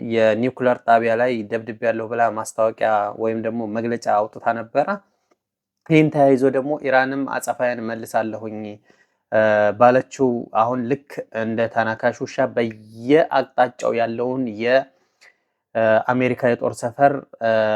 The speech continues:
ሚሳኤል እየለቀቀችበት ነው የሚገኘው። በዛሬው ዕለት እንኳን እንግዲህ በስድስት ሚሳኤሎች፣ ወደ ስድስት የሚ-፣ የሚጠጉ ሚሳኤሎችን ወደ ኳታር ላይ ለቃለች ማለት ነው።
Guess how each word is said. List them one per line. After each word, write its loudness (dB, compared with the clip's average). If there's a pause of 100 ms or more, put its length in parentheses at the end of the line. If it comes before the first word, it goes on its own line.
(600)
ሚሳኤል -4
እየለቀቀችበት -2
ነው 2
የሚገኘው። 2
በዛሬው 4
ዕለት 0
እንኳን 0
እንግዲህ -2 (360)
በስድስት 2
ሚሳኤሎች፣ 0
ወደ 2
ስድስት -4
የሚ-፣ 0 (280)
የሚጠጉ -2 (140)
ሚሳኤሎችን 0
ወደ 2 (200)
ኳታር 4
ላይ 4
ለቃለች 0
ማለት -4
ነው። 0